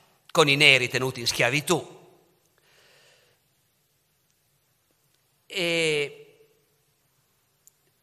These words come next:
i bianchi si erano autoconvinti che la schiavitù era una cosa giusta, i bianchi del sud intendo, si erano anche autoconvinti che ai neri andava bene perfino anche a loro.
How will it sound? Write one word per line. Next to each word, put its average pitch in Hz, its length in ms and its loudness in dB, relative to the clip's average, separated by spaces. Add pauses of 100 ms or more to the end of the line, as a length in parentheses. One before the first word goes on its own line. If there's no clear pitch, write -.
(160)
i 202 100 -10
bianchi 113 720 -4 (1120)
si - 180 -4
erano 151 240 2
autoconvinti 143 1300 -4
che 135 100 0
la 117 100 0
schiavitù 113 360 -8
era 110 100 -4
una 104 100 -8
cosa 101 220 -14
giusta, 90 480 -10 (1300)
i - 60 -20
bianchi 104 260 -6
del 113 120 -6
sud 160 260 4
intendo, 110 680 -8 (840)
si 226 100 2
erano 262 180 4
anche 285 200 2
autoconvinti 247 680 0
che 202 120 0
ai 202 100 4
neri 240 240 4
andava 160 260 4
bene 170 180 0
perfino 165 300 -2
anche 147 160 -4
a 120 60 0
loro. - 460 -12